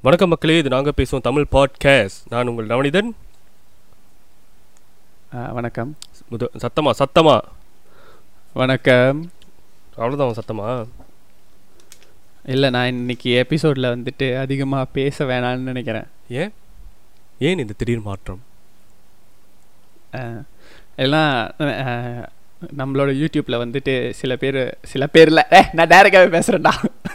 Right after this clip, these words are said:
Speaker 2: பிரவீனான்னு ஒரு பிள்ளை என்னையே சிரிச்சு மச்சான்.
Speaker 1: ஏன்? என்ன, என்ன பிராது?
Speaker 2: பிராது என்னன்னா,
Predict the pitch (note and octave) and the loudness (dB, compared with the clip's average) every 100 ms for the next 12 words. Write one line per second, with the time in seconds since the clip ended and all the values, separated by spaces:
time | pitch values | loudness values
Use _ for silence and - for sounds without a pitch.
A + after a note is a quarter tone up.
0 | - - - - - F#3 A3+ A3+ G#3+ G#3 | -12 -4 -4 -2 6 6 6 8 8 10
1 | F#3 F3 F#3 E3+ E3+ F3 G3+ G#3+ - E3 | 4 6 8 8 8 6 6 4 -2 -4
2 | - C#3+ - - - B2+ E3+ F#3 - B2 | 0 0 0 -8 -4 0 0 -2 -10 -8
3 | C#3+ C3+ A#2+ C3+ D#3 B2+ C3+ C3+ G3+ - | -4 -4 -6 -8 -8 -2 0 0 -4 -8
4 | - - - - - - - - - - | -16 -14 -12 -12 -12 -18 -20 -20 -18 -18
5 | - - - - - - D3+ G3 F3+ D#3 | -18 -18 -18 -18 -14 2 6 8 6 2
6 | E3+ D#3 C3+ D#3 D3 | 0 0 2 2 0